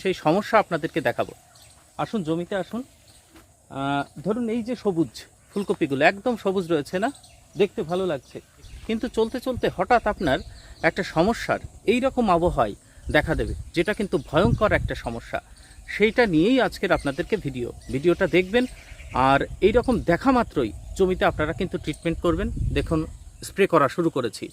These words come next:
তার আগে ভিডিওটা করে নিই, আপনাদেরকে দেখাই দিই। আসুন, সেটা আমার জমিতেও দেখা দিয়েছে, আর দেখা দেওয়ার কারণ কি সেটা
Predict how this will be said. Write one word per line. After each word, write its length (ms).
তার 180
আগে 180
ভিডিওটা 400
করে 200
নিই, 100
আপনাদেরকে 380
দেখাই 320
দিই। 100
আসুন, 200
সেটা 280
আমার 200
জমিতেও 340
দেখা 280
দিয়েছে, 260
আর 120
দেখা 180
দেওয়ার 200
কারণ 240
কি 140
সেটা 220